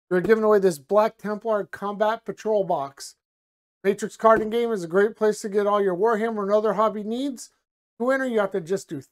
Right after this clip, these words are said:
three things. One, follow Matrix Card and Game's Facebook page. Subscribe to our Red Bluff Battle Reports YouTube channel.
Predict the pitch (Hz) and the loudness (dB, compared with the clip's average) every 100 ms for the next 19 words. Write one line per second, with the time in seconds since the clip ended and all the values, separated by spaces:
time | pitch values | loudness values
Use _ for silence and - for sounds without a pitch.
0 | - 226 254 254 240 208 139 143 - _ | -2 -2 -2 -4 -4 -4 -6 -14 -20 _
1 | _ _ _ - 220 202 147 - 180 - | _ _ _ 0 2 2 0 -14 -20 2
2 | 220 233 233 208 214 - 226 - 220 220 | 6 6 4 2 -2 -4 -8 0 2 4
3 | 214 214 226 220 - - _ _ 220 226 | 2 0 0 -2 -8 -18 _ _ -4 -2
4 | - 254 - 285 311 254 - _ _ _ | -4 -8 -4 -2 -4 -8 -16 _ _ _
5 | _ _ _ _ - - - 226 226 226 | _ _ _ _ -14 -12 -2 6 6 4
6 | - 226 220 196 202 196 190 214 190 220 | -2 -2 2 2 4 4 4 2 2 0
7 | 214 214 214 214 208 208 - 185 214 208 | 2 2 4 2 0 -4 -4 -8 -8 -6
8 | 262 - 269 262 285 277 | -10 -6 -4 0 -2 -2